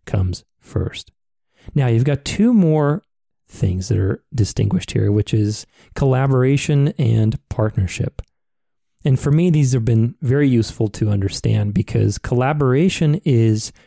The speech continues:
short-term, whereas partnerships are long-term.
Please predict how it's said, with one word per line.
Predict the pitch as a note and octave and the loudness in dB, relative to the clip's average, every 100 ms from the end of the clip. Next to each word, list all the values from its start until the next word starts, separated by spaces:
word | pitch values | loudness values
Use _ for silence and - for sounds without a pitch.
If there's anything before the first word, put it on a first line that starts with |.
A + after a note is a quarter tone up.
| - | -16
short-term, | - A#2 A2 - - F#2+ E2 - _ _ | -2 0 0 -2 -4 -4 -4 -12 _ _
whereas | C#3+ B2 | -6 -4
partnerships | - - C#3 C#3+ - A2+ G#2 - - _ _ _ _ - | -4 -4 -2 -2 0 -2 -2 -6 -16 _ _ _ _ -2
are | G#2 F#2 F#2+ _ | 0 0 -4 _
long-term. | - G#2+ G2 G2 - - C#3+ | -4 0 0 -2 -4 -4 -6